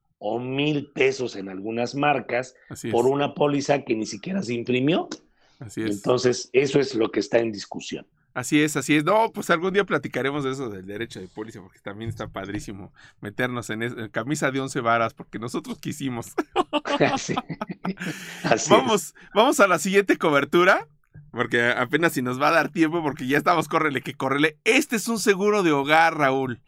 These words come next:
Speaker 2: Esta es una póliza de un seguro de casa también, de la, de la, este,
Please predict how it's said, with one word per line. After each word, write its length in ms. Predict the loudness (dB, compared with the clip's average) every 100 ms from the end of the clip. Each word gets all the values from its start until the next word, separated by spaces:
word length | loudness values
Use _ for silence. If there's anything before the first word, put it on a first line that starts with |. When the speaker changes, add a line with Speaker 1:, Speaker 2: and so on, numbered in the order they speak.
| _ -8
Speaker 2:
Esta 200 | -4 -4
es 120 | -2
una 200 | 0 0
póliza 680 | 2 2 2 0 2 2 0 -14 -20 _ -2
de 100 | 0
un 100 | 2
seguro 420 | 2 2 2 4
de 140 | 2
casa 220 | 2 0 2
también, 400 | 0 2 2 2
de 100 | 2
la, 320 | 2 -2 -6 _ -20 -16
de 160 | -6 -2
la, 280 | 2 2
este, 640 | 0 -4 -6 -6 -6 -10 -12